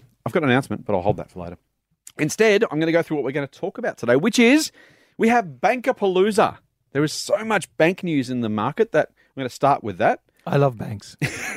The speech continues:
Speaker 1: <laughs> Don't switch off. Doc will be interesting on banks, and I'll be hopefully interesting. Why coffee as a service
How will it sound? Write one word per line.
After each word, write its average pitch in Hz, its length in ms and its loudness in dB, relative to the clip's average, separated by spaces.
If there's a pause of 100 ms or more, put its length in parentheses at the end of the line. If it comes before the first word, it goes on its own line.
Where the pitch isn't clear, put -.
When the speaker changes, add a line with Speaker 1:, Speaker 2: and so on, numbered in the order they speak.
(160)
Speaker 1:
<laughs> - 560 -20
Don't 165 180 2
switch 143 200 -4
off. 123 220 2 (500)
Doc 143 200 0
will 156 60 2
be 135 160 2
interesting 117 440 -6
on 90 80 -2
banks, 117 240 -2
and 127 80 -4
I'll 107 80 -2
be 95 240 -14 (240)
hopefully 117 240 -2
interesting. 117 240 -4 (320)
Why 233 400 4
coffee 262 580 -2
as 165 200 0
a 175 80 -2
service 196 1080 0